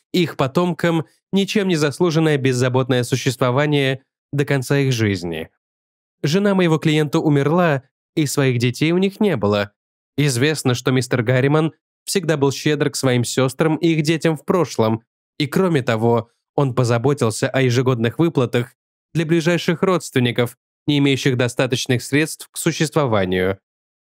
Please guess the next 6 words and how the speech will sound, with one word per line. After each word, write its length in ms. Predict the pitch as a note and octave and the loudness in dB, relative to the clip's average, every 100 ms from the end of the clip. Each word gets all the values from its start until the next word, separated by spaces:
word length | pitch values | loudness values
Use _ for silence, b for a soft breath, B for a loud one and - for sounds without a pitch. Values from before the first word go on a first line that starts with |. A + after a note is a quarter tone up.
| _ | _
Теперь 380 | - C#3 G3 G3+ | -4 -2 0 0
же 180 | D#3+ D3 | 0 0
ближайшие 640 | B2+ C3 B2 C3+ B2+ C#3 | 0 0 2 0 0 0
родственники 580 | C3 C3 - - A#2+ A#2+ | 0 0 -2 -2 -2 0
моего 260 | A#2 A#2 A2+ | 0 0 0
клиента – 720 | A#2 A#2+ D#3+ D#3+ B2 A2+ G#2+ | 0 0 2 0 -2 -2 -2